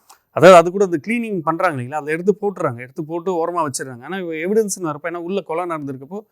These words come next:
அந்த குப்பை எங்க இருந்துச்சு, அந்த குப்பையை போய் பார்க்கறாங்க. அதை கிளீன் பண்ணி எடுத்துட்டு வெளியே வந்துடுறாங்க. இந்த மாதிரி அசம்பாவிதம் நடந்திருக்கும் தெரியாது இல்லையா? அப்ப அதுல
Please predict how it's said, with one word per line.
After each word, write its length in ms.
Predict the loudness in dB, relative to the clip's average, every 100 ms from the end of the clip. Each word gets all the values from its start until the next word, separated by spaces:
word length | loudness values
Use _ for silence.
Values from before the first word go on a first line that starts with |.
| _ _ _
அந்த 260 | 4 4
குப்பை 300 | 2 0 0
எங்க 140 | 0 -2
இருந்துச்சு, 200 | -6 -6
அந்த 140 | -12 -14
குப்பையை 320 | -8 -6 -6
போய் 140 | -10 -2
பார்க்கறாங்க. 240 | -2 -2
அதை 220 | -6 -6 -4
கிளீன் 200 | -6 -6
பண்ணி 180 | -8 -8
எடுத்துட்டு 360 | -10 -10 -12
வெளியே 220 | -6 -2 -2
வந்துடுறாங்க. 400 | -2 -10 -14 -20 _ -14 -14 _ _
இந்த 200 | 2 8
மாதிரி 140 | 10 10
அசம்பாவிதம் 440 | 6 2 -6 -2
நடந்திருக்கும் 420 | -2 0 -2 -2
தெரியாது 300 | -2 2 0
இல்லையா? 280 | 0 -12 -20 _ _ _ _
அப்ப 260 | 4 8
அதுல 540 | 8 8 4 6 4